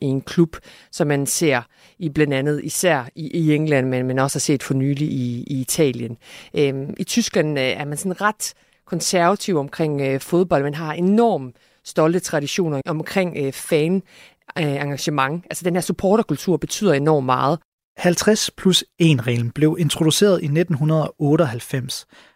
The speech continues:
Speaker 2: og inden da var pengerne i tysk fodbold faktisk endnu mere strikse om, hvordan fodboldklubberne skulle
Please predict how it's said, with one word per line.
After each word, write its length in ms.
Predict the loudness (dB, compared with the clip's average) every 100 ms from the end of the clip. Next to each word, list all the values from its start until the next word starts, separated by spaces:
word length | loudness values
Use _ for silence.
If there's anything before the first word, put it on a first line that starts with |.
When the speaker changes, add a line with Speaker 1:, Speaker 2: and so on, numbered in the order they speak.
| _
Speaker 2:
og 120 | 2
inden 240 | 2 4 2
da 260 | 0 -2 -4 -4
var 240 | -2 -2 0
pengerne 440 | 0 2 0 -2
i 220 | -4 -4
tysk 360 | -2 0 0 0
fodbold 440 | 2 2 2 0
faktisk 540 | 0 -4 -2 0 -2 -4 0
endnu 220 | 4 4
mere 240 | 4 0
strikse 540 | -2 -2 -2 -2 -4 -2
om, 240 | -2 -4 -12 -20 -8
hvordan 480 | -6 -2 0 0 -2 _ -2
fodboldklubberne 840 | 0 2 0 -4 -4 -2 -2 -4 -6
skulle 280 | -6 -4